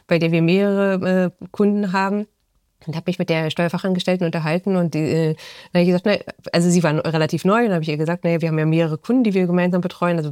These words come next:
äh, Mandanten von euch.“ Und dann hab ich ihr so ein bisschen erzählt, wer so unser, äh, Mandant, also unser Kunde ist und sie so, „Und ich hab mich schon gewundert,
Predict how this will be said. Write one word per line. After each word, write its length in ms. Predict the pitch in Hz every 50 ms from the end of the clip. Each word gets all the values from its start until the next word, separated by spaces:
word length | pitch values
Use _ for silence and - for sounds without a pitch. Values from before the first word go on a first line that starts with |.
| 143
äh, 120 | - 156 156
Mandanten 400 | 156 156 151 160 170 180 - 185
von 160 | - 180 165
euch.“ 220 | 165 165 175 175
Und 380 | - - - - - - - -
dann 60 | 185
hab 40 | 180 180
ich 80 | -
ihr 60 | 175
so 80 | 170 175
ein 40 | 175
bisschen 180 | - - 208 156
erzählt, 340 | 135 - - 208 214 185 - -
wer 300 | - 160 180 196 202 190
so 160 | 185 180 175
unser, 340 | - 170 165 160 156 160 - -
äh, 240 | 165 165 156 156 151 151
Mandant, 640 | 151 - - 165 165 156 139 147 147 147 139 - - _ - - - -
also 180 | 131 131 123
unser 200 | 98 147 143 135
Kunde 340 | - - - 170 180 190 196
ist 220 | 180 185 208 214 -
und 120 | 160 175
sie 80 | 156 160
so, 180 | 147 165 156 - - - - - - - - - - - - - _
„Und 220 | - 254 262 - -
ich 180 | 196 - -
hab 140 | - 196 -
mich 120 | 208 196 -
schon 180 | - 196 170
gewundert, 540 | 156 143 135 160 185 202 202 190 175 160 156